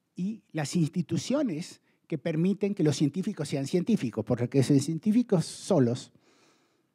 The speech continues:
con laboratorios, con dinero, no pueden ser científicos. Necesitan instituciones que verifiquen la validez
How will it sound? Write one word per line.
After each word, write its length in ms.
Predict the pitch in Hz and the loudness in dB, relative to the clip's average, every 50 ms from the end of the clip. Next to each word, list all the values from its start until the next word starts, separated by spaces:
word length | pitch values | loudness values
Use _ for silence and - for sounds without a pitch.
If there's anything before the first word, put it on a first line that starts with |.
| _ _ | _ _
con 180 | - 202 240 247 | 0 2 2 4
laboratorios, 1000 | 226 202 185 175 156 151 - - 175 156 147 139 123 120 117 - - - - _ _ _ _ _ _ | 2 2 2 0 0 -2 0 2 2 2 4 2 0 -2 -6 -10 -14 -18 -20 _ _ _ _ _ _
con 180 | - 202 226 226 | 6 8 8 8
dinero, 500 | 208 196 190 180 156 147 135 139 139 131 - - - _ _ _ _ _ _ - | 8 6 6 6 6 4 2 0 -2 -6 -10 -16 -20 _ _ _ _ _ _ -4
no 220 | 220 143 165 170 | 4 6 6 6
pueden 280 | 165 185 175 165 165 151 | 6 6 4 6 6 4
ser 180 | - 185 165 | 4 2 2
científicos. 680 | 156 - 156 147 - 220 - - 107 - - - - - | 2 2 2 4 4 2 0 0 -4 -8 -10 -16 -8 -2
Necesitan 480 | 120 135 143 - - 165 175 180 190 175 | 2 2 2 2 2 -2 -2 0 2 4
instituciones 1400 | 170 156 - - _ _ _ _ _ _ _ 151 147 - - 170 165 - - 214 165 127 131 156 180 - - - - | 4 4 2 0 _ _ _ _ _ _ _ -10 -10 -10 -10 -12 -10 -4 -2 0 0 2 0 0 -2 -4 -8 -16 -18
que 200 | _ - 139 123 | _ -6 -4 -2
verifiquen 760 | 127 127 127 123 - - 185 185 - - 143 143 143 143 - _ _ _ _ _ _ _ _ | -2 -2 -2 -4 -6 -6 -8 -10 -8 -8 -8 -8 -8 -8 -10 _ _ _ _ _ _ _ _
la 140 | - 127 127 | -14 -10 -6
validez 720 | 127 139 139 143 147 170 214 202 - - - - - | -4 -2 0 2 2 2 2 0 -2 -6 -10 -16 -20